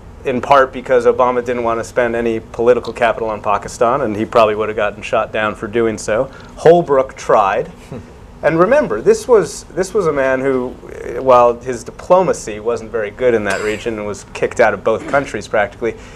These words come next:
he had a great idea. He said, "Let's open an American hospital in Islamabad, the capital, in Peshawar, the biggest city in the northwest, Lahore, the biggest city in the east, and Karachi, the biggest city in the south.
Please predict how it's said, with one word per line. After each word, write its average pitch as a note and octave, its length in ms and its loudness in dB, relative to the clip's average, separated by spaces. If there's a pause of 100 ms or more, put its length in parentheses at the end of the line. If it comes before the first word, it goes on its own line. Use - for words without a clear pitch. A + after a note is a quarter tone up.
(140)
he C4+ 120 0
had D4 120 6
a F#3 60 2
great D3 360 4
idea. C#3+ 440 2
He D#3+ 120 -8
said, C3 240 -2
"Let's D#3 220 2
open C#3 300 -2
an C3+ 80 -4
American B2+ 500 0
hospital - 540 -2 (640)
in G2+ 60 -8
Islamabad, C#3+ 720 4
the A2+ 40 -10
capital, D3 600 0 (400)
in A2+ 100 -14
Peshawar, C3 540 6
the B2 80 -6
biggest A#2+ 320 -2
city A#2+ 200 -4
in A2+ 120 -6
the G#2+ 80 -10
northwest, A#2+ 640 2 (320)
Lahore, C#3+ 340 4
the C#3+ 80 2
biggest A#2 300 -4
city A#2+ 180 -6
in A#2 100 -6
the A2 60 -8
east, A#2+ 400 -10
and A#2 200 -6
Karachi, A#2 400 2
the A#2 80 -8
biggest A2 260 -4
city B2 160 -8
in B2 60 -6
the B2+ 80 -10
south. C#3 360 0